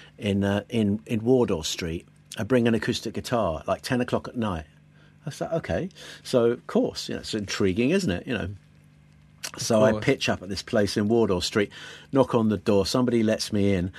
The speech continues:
Speaker 1: and I go downstairs and there's this little office with a pot plant and a sofa kind of thing. And I, I sit there. He says, "Just wait here." So I'm sitting there, and in walks Bowie with Mick Jagger.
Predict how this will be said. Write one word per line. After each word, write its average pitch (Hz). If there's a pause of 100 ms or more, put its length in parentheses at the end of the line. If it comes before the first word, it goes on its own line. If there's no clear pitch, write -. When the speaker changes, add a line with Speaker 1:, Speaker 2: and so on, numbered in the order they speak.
(220)
Speaker 1:
and 110
I 110
go 135 (200)
downstairs 113
and 107
there's 104
this 110
little 110
office 120
with 104
a 101
pot -
plant 101
and 98
a 98
sofa 113
kind 78
of 80
thing. 87
And 101
I, 107 (120)
I 92
sit - (440)
there. 92
He 98
says, 101
"Just -
wait 101
here." 85 (520)
So 117
I'm 113
sitting 127
there, 90
and 131
in 170
walks 139
Bowie 107
with 123
Mick 139
Jagger. 107